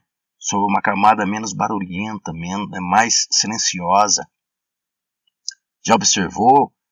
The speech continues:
o trabalhar da natureza? Como ele é totalmente silencioso e como ele trabalha harmonicamente,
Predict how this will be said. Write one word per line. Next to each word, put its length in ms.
o 120
trabalhar 500
da 80
natureza? 760
Como 240
ele 100
é 120
totalmente 400
silencioso 680
e 60
como 260
ele 140
trabalha 520
harmonicamente, 960